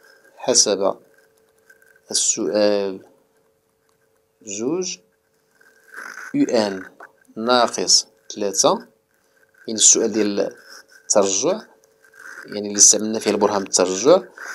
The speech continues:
لقينا بأن يو ان ناقص تلاتة أكبر أو تساوي صفر، أي عندنا ناقص، أي أن ناقص يو ان ناقص تلاتة، إلا ضربنا في الناقص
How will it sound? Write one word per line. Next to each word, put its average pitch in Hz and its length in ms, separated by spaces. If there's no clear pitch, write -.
لقينا 151 300
بأن 131 260
يو 113 240
ان 113 100
ناقص 113 260
تلاتة 113 260
أكبر 127 220
أو 110 40
تساوي 127 500
صفر، 113 480
أي 127 280
عندنا 113 340
ناقص، 123 600
أي 104 160
أن 98 320
ناقص 117 720
يو 110 240
ان 92 300
ناقص 107 500
تلاتة، 98 480
إلا 120 80
ضربنا 117 480
في - 100
الناقص 104 760